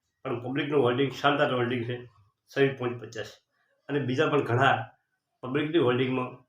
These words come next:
એક ટકો, બે ટકાવાળા દમદાર જે મજબૂત માણસો છે, એમનો પણ પોર્ટફોલિયોમાં વધારો થયો છે. કંપની ઉપર કોઈ દેવું નથી, કંપનીના વેચાણ અને નફામાં સતત વધારો થયો છે. કંપની બાવીસ કરોડથી ત્રણસો કરોડ એના વેચાણમાં વધારો કર્યો છે,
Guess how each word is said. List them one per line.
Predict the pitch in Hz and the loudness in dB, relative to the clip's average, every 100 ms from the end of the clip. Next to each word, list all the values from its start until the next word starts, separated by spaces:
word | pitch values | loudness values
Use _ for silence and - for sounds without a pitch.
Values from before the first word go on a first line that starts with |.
| _ _ | _ _
એક | 139 139 | -6 -4
ટકો, | 139 139 | -4 -2
બે | 135 123 | 0 -2
ટકાવાળા | 131 127 127 127 123 - _ _ - _ - 110 | -2 -2 0 0 -4 -14 _ _ -20 _ -20 -4
દમદાર | 127 135 151 - - - _ _ _ _ 127 | -2 4 4 4 -4 -18 _ _ _ _ -6
જે | |
મજબૂત | 120 117 131 135 | -2 -2 -2 -4
માણસો | 127 123 123 | -4 -4 -4
છે, | 117 | -6
એમનો | 127 117 123 | -4 -2 -2
પણ | 117 110 | -2 -6
પોર્ટફોલિયોમાં | 117 113 - 113 110 101 | -10 -18 -10 -6 -4 -6
વધારો | 98 101 101 | -8 -12 -12
થયો | - _ | -18 _
છે. | _ _ _ _ _ _ | _ _ _ _ _ _
કંપની | 127 131 165 | -10 2 2
ઉપર | 160 147 | 2 0
કોઈ | 160 | -2
દેવું | 131 127 131 113 | 0 2 2 2
નથી, | 107 - _ _ _ _ | -4 -10 _ _ _ _
કંપનીના | 131 135 156 156 | -10 -4 0 2
વેચાણ | 131 127 151 | 2 0 0
અને | 151 | 0
નફામાં | 135 - 139 143 | 0 -2 -2 -2
સતત | - 120 | -2 -8
વધારો | 127 104 120 143 - | -10 -6 -2 0 -2
થયો | 110 107 | -6 -8
છે. | 113 - _ _ _ _ _ _ | -12 -18 _ _ _ _ _ _
કંપની | 139 143 165 160 143 - _ _ _ _ _ _ _ _ - _ _ 117 117 | -4 0 2 2 -2 -10 _ _ _ _ _ _ _ _ -20 _ _ -10 2
બાવીસ | 131 165 170 | 6 8 8
કરોડથી | 170 - 160 | 6 4 -2
ત્રણસો | 139 147 - | 2 2 4
કરોડ | 165 156 151 | 0 2 2
એના | 151 | 2
વેચાણમાં | 139 123 135 131 | 2 0 -2 -2
વધારો | 104 110 110 | -2 -4 -4
કર્યો | 110 113 | -6 -14
છે, | - | -16